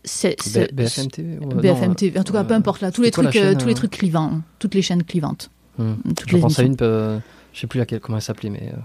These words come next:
Speaker 2: oui, qui était, bah, de toute façon, euh, bon, bref, les médias.
Speaker 1: Peu, peu importe, un, un média pour, avec lequel t-, tes valeurs sont pas alignées, mettons. Donc, t'as l'école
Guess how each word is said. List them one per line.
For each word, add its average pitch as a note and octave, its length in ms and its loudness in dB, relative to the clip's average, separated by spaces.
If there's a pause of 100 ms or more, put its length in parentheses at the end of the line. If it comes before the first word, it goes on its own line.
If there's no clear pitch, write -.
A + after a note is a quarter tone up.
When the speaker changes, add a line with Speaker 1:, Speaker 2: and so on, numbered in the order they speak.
Speaker 2:
oui, A#2+ 80 0
qui - 80 -4
était, A2+ 180 -2
bah, A2+ 140 0
de A2+ 60 -2
toute - 100 -10
façon, B2 260 4
euh, G#2 40 0
bon, G#2+ 120 -2 (220)
bref, A2 200 -2 (300)
les A#2+ 80 -4
médias. A#2 280 0
Speaker 1:
Peu, F3+ 160 -6
peu G3+ 120 -2
importe, F3+ 300 -2
un, F3+ 240 2
un G#3 100 4
média A3+ 320 6
pour, A3+ 160 0
avec F#3 340 0
lequel G3+ 260 0
t-, F3+ 180 -4
tes F3+ 100 -6
valeurs E3+ 300 -2
sont F3+ 100 -6
pas D#3 120 -4
alignées, D#3 300 -4
mettons. C#3 220 -6 (680)
Donc, D#3+ 280 -2
t'as G#3+ 100 6
l'école G3+ 380 4